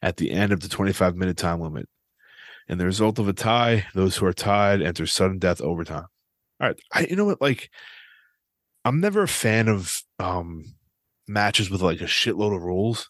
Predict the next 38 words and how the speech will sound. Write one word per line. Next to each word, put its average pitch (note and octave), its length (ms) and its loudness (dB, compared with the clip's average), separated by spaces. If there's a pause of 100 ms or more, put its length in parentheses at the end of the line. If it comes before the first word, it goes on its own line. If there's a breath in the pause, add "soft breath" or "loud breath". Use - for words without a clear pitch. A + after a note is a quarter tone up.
(140)
I, - 280 -2
I, A#2+ 180 0
I, G#2+ 200 4
like, G2 320 0 (180)
I G#2+ 60 2
remember, D#3 280 4
like, G#2+ 180 2
T - 160 -2
N G2 140 4
A G2 160 4
always F#2+ 240 4
had, F#2 140 0
like, E2+ 140 -2
some F2+ 260 -6
weird F2+ 280 0
shit, - 360 2
like F2 240 -2
King G2 220 -4
of F#2+ 60 0
the F2+ 100 2
Hill F#2 420 4
and, E2+ 100 -4
like, E2 140 -8
all F2+ 100 0
that F#2 160 6
other F2 180 2
stuff. E2+ 280 -2 (600 loud breath)
Um, E2+ 540 2 (960)
where G2+ 160 2
I - 20 2
just, - 160 0
like, G#2 140 -2
I G#2 80 2
was A#2+ 180 2
always C#3 220 2
so A2+ 520 2 (600)
down G2+ 340 2
for, F2+ 420 0